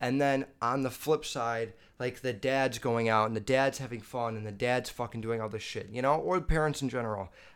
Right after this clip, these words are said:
Uh, I know kids that their parents wouldn't be home for the weekend, they're going on a vacation,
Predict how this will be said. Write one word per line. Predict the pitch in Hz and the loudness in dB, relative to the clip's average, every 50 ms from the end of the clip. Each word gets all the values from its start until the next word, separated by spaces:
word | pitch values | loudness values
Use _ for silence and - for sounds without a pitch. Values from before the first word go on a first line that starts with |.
| - | -2
Uh, | - 110 107 107 - - | 0 2 2 2 2 2
I | - 120 139 147 | 2 4 4 6
know | 151 151 151 147 | 6 6 4 4
kids | 147 - - 151 143 131 117 - | 2 2 2 2 2 2 0 -2
that | 131 123 117 117 117 - - - - - - - - _ - | 0 0 0 0 -2 -6 -12 -20 -20 -20 -20 -20 -20 _ 2
their | 135 127 120 117 | 6 6 6 6
parents | - - 143 143 143 139 - - | 4 2 4 4 4 4 4 4
wouldn't | 143 139 131 | 4 4 4
be | 117 135 | 4 2
home | 127 143 156 156 151 | 2 2 2 2 2
for | 151 156 | 0 -2
the | 143 135 | -2 -2
weekend, | 131 143 135 139 151 139 135 135 120 | -2 -2 -4 -2 -2 -2 0 0 -2
they're | 127 127 | -2 -2
going | 117 131 131 131 131 | 2 2 4 4 4
on | 127 | 2
a | 117 | 2
vacation, | 120 120 - 143 139 139 131 - - 139 127 120 117 | 0 -2 0 2 2 2 2 2 0 0 0 0 -2